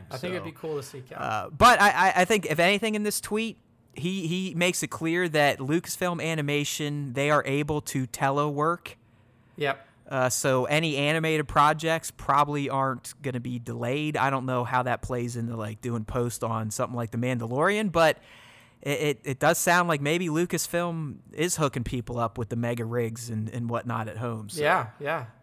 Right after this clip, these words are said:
Speaker 2: uh, I, I guess, if anything, we don't know what the fuck he's talking about, or more Clone Wars, more Rebels, or a whole new series, but it does sound like, uh, the animators are still working, which is great, which means our,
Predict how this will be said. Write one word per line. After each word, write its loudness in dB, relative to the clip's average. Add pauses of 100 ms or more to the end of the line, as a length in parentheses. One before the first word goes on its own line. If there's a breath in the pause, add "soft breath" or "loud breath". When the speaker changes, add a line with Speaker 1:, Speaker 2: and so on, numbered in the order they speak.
(140)
Speaker 2:
uh, -12
I, -6
I 2
guess, 4
if 0
anything, 4 (440)
we -4
don't 2
know 4
what 2
the -10
fuck 6
he's -4
talking 6
about, 6
or -2
more 0
Clone -4
Wars, -4
more -2
Rebels, 2
or 0
a -2
whole -2
new -2
series, -2
but -2
it -4
does 0
sound 0
like, -2 (480 loud breath)
uh, 0
the -2
animators 0
are -2
still -2
working, -2
which -6
is -8
great, -2
which -10
means -6
our, -6